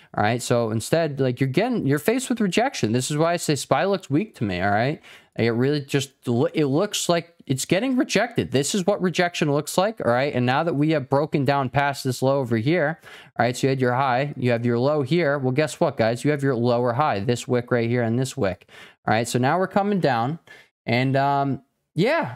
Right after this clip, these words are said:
I, I mean, you're breaking down past this low, guys. I'm just saying you probably are going to test the next area of, uh, like, you know, just area of support down here, which is at, like, three, three ninety-two-ish. It's where you got your buying stepping in over here.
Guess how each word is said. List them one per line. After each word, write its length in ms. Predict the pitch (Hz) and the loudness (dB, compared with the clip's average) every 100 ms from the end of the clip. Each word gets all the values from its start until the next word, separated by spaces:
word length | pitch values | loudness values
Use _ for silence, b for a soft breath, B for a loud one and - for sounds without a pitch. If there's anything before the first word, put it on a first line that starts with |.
| - | -2
I, 340 | 147 160 147 | 0 2 0
I 40 | 165 | 2
mean, 280 | 170 175 156 | 0 0 0
you're 140 | 170 | 2
breaking 460 | 170 190 196 208 - | 2 0 0 -4 0
down 280 | 170 185 190 | 0 0 0
past 280 | 190 175 - | 0 0 -2
this 200 | 170 175 | 0 0
low, 180 | 196 | 2
guys. 320 | 156 120 123 - | 2 0 0 0
I'm 180 | 147 160 | 0 0
just 200 | 156 - | -2 0
saying 300 | 170 135 123 | 0 0 -2
you 80 | |
probably 600 | 135 - 156 156 151 151 | -2 0 0 -2 -2 0
are 220 | 135 135 147 | 2 0 0
going 300 | 151 147 135 | 0 0 -4
to 80 | |
test 260 | 135 139 131 | -2 -2 0
the 80 | 131 | 0
next 360 | 123 123 - - | 0 -2 -6 -4
area 380 | 127 139 139 120 | 0 0 2 0
of, 340 | - 117 113 117 | 0 0 0 0
uh, 380 | 113 113 113 - | 2 0 -2 -4
like, 240 | 139 147 143 | -4 -2 0
you 80 | 127 | 0
know, 160 | 127 | 0
just 200 | 139 131 - | -2 -2 0
area 220 | 127 127 | 0 0
of 60 | |
support 320 | - 123 147 135 | -4 -2 -2 0
down 200 | 117 113 | 0 0
here, 160 | 117 | 0
which 200 | 113 - | -2 -2
is 140 | 120 123 | -2 0
at, 300 | 120 127 B B B B | 0 -2 B B B B
like, 200 | 123 123 | -4 -2
three, 260 | - 143 147 139 131 - | 0 0 0 0 -2 -4
three 220 | - 147 | -2 0
ninety-two-ish. 800 | 151 151 151 135 139 143 196 - | 2 0 0 0 0 0 0 -4
It's 120 | - | -4
where 140 | 135 127 | 0 2
you 140 | 127 | 2
got 180 | 131 120 | 0 0
your 120 | 127 | 0
buying 500 | 117 113 131 135 131 | 2 0 0 -2 -4
stepping 460 | - - 127 131 127 | -8 -2 0 2 0
in 100 | 123 | 0
over 200 | 120 113 | 0 0
here. 380 | 110 139 190 | 0 0 -2